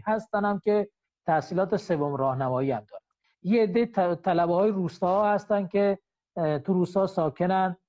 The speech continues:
می‌ریم به اونا کتاب می‌دیم. معلم‌ها هستن، مربیان مهد و کودک‌ها هستن،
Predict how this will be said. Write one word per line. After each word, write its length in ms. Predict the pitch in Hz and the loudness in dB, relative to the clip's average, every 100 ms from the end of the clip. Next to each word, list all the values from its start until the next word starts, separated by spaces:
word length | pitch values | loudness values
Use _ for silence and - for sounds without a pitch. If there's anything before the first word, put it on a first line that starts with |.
| _ _ _ 156 143 139 | _ _ _ -8 -6 -2
می‌ریم 320 | 160 175 165 | 0 2 2
به 60 | |
اونا 160 | 151 165 | 2 0
کتاب 440 | 160 135 156 135 | -2 -4 -2 -2
می‌دیم. 260 | 110 104 110 | -4 -10 -4
معلم‌ها 680 | 180 185 185 175 175 214 190 | 0 2 2 2 2 2 2
هستن، 440 | 190 156 180 170 | 0 0 -2 0
مربیان 540 | 165 160 156 165 180 | 0 2 2 0 0
مهد 300 | 165 147 143 | 0 -2 -2
و 40 | 139 | -6
کودک‌ها 500 | 151 139 139 190 185 | -8 -6 -4 0 0
هستن، 320 | 170 170 | 0 -4